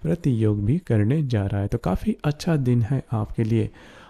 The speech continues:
आज का जो दिन है थोड़ा बिजी डे साबित हो सकता है। जो भी महत्वपूर्ण काम है हाथ में ले सकते हो और बहुत सी बातें हैं जो कि आप करना चाहोगे आप और करोगे भी, और जो भी बातें करोगे, जो भी आप काम करोगे उसमें सफलता भी आपको काफ़ी अच्छी तरीके से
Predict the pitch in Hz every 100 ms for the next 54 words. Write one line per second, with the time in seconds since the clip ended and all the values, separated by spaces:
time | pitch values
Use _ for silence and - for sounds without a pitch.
0 | - 160 - 190 165 175 151 170 156 160
1 | 117 127 170 165 147 135 143 135 139 -
2 | - 139 131 135 139 139 131 120 143 131
3 | 127 127 123 123 123 123 120 - 113 127
4 | - - 135 123 127 - - - - -
5 | - 170 - - - 123 117 190 - 196
6 | 135 127 135 123 135 117 123 131 135 -
7 | 120 - 120 151 156 131 117 123 131 143
8 | - - 147 160 - 131 156 147 143 139
9 | 123 - - - - 143 165 202 208 135
10 | 123 131 135 123 123 117 117 160 180 156
11 | - 127 151 143 127 131 120 - 135 -
12 | 123 117 113 113 160 190 117 - 120 117
13 | - 117 110 - 110 117 - 107 143